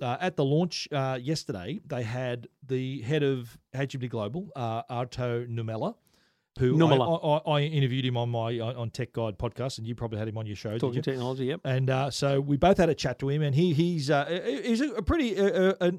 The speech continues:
Speaker 1: a nice bloke who had been working for, for Nokia since the nineties. So he
Speaker 2: Mm.
Speaker 1: was there during the glory days, and now they're, they're back again. And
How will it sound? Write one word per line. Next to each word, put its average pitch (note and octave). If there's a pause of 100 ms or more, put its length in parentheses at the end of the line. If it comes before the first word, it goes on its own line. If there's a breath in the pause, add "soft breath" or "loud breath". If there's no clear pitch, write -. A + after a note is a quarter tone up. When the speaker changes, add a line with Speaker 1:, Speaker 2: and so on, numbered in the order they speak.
Speaker 1:
a -
nice G#3
bloke E3+
who D#3+ (360 loud breath)
had D3
been F#3
working E3+
for, C#3 (380)
for E3+
Nokia D3+
since D3+
the B2+
nineties. B2+
So B2+
he C3+
Speaker 2:
Mm. G#3+
Speaker 1:
was F#3
there D3+ (300)
during C3+
the A2+
glory F3
days, D#3
and C3+
now C#3
they're, C3
they're B2
back A#2+
again. A2 (640 soft breath)
And C3+